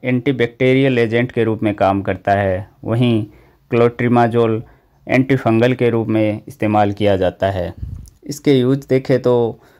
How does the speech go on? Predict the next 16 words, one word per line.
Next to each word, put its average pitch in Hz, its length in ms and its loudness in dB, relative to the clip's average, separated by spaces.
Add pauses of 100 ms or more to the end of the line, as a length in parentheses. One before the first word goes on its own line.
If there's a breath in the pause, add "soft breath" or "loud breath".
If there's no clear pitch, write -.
(180 soft breath)
अगर 123 300 2 (200)
आपके 123 340 0
स्किन 127 280 -2
में 123 200 2
रेडनेस 117 500 0
या 113 120 2
इन्फ्लेमेशन 117 720 0
है 117 140 -2
तो 113 160 -2
इसका 110 240 -2
उपयोग 110 380 0
कर 117 120 2
सकते - 380 -4
हैं। 107 360 0
साथ 117 360 2
ही 113 220 -4